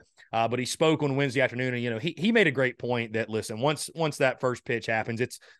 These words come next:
the guys on the field, and that's what it comes down to. They're the ones throwing the ball. They're the ones swinging the bat. It's,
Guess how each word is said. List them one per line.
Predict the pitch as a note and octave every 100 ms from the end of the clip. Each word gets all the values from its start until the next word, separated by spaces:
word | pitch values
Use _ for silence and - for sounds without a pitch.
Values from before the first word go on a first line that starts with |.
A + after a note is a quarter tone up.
| _
the | D3
guys | F3+ F3+ D3
on | C3+
the | G#2
field, | A2 F2+ E2+
and | A2
that's | A2+ C3+
what | C3
it | A2
comes | A#2+ G#2+
down | G#2+ G#2+
to. | G2+ A#2+
They're | C3
the | C3
ones | B2+ B2 -
throwing | B2+ B2
the | A#2+
ball. | A#2 A#2+
They're | A2+
the | B2
ones | A#2+ A#2 -
swinging | B2 A#2
the | G#2
bat. | A2+ A2+ A2+
It's, | A2+ -